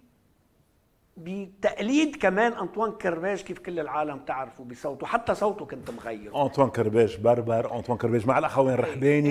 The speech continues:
Speaker 1: إيه، يعني
Speaker 2: أبو
Speaker 1: كان،
Speaker 2: بلي،
Speaker 1: إيه،
Speaker 2: يعني
Speaker 1: إيه، إيه،
Speaker 2: بيترا
Speaker 1: إيه.
Speaker 2: كان مختلف.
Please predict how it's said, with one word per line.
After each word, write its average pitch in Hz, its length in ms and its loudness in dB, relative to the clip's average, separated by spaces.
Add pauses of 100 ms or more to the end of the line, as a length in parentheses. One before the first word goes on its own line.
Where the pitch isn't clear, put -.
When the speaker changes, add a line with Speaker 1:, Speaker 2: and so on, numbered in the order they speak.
Speaker 1:
إيه، 175 320 -4
يعني 202 280 0
Speaker 2:
أبو 147 160 6
Speaker 1:
كان، 143 100 4
Speaker 2:
بلي، 143 120 4 (140)
Speaker 1:
إيه، 175 360 -2
Speaker 2:
يعني 117 280 0
Speaker 1:
إيه، 123 160 0 (140)
إيه، 208 80 -2
Speaker 2:
بيترا 151 580 8
Speaker 1:
إيه. 151 160 -10
Speaker 2:
كان 147 240 6
مختلف. 147 520 4